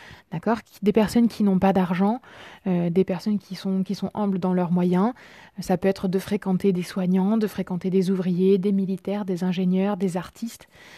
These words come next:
de fréquenter autant des mères au foyer, euh, des jeunes, euh, des personnes plus âgées, des enfants, voilà.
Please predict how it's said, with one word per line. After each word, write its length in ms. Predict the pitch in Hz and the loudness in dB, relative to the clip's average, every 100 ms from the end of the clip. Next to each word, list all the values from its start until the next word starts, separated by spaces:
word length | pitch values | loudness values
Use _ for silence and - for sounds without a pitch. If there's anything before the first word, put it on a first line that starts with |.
| - | -6
de 100 | - | -2
fréquenter 460 | 202 208 208 202 240 | 0 0 0 0 4
autant 240 | 220 214 | 4 4
des 120 | 208 196 | 6 6
mères 220 | 202 208 | 6 4
au 60 | |
foyer, 580 | 196 196 190 196 220 240 - - - | 0 -2 -2 0 0 0 -4 -20 -16
euh, 160 | 185 175 | -8 -2
des 220 | 180 202 | 2 4
jeunes, 460 | 175 190 220 240 240 - - - | 4 2 2 0 -2 -10 -20 -10
euh, 100 | 190 | -2
des 120 | 185 | -2
personnes 380 | 196 180 202 190 | -2 -2 0 0
plus 240 | - 196 | 2 2
âgées, 440 | 185 190 185 220 233 | 2 2 2 4 4
des 220 | 214 202 | 2 0
enfants, 460 | 190 - 214 254 233 | -2 -2 -4 -4 -4
voilà. 220 | 180 170 | -2 -2